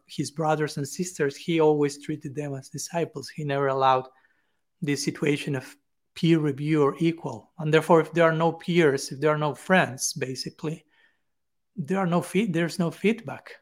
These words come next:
mm, from that place. Mm. And as we know, even in biological terms, n-, nothing contributes more effectively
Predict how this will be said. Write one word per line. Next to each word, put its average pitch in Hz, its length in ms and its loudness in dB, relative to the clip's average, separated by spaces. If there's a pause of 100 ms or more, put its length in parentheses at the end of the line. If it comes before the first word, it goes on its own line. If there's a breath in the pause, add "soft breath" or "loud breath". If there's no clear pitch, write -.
(280)
mm, 147 200 -6 (100)
from 139 220 -2
that 147 260 4
place. 127 380 -10 (120)
Mm. 143 180 -8 (760)
And - 120 -2
as 139 160 -4
we 170 120 2
know, 165 340 6
even 175 220 4
in 147 100 -2
biological 151 800 4
terms, 139 540 -2 (840 loud breath)
n-, 170 240 -2 (160)
nothing 185 640 6
contributes 151 760 -2
more 156 220 2
effectively 135 880 -2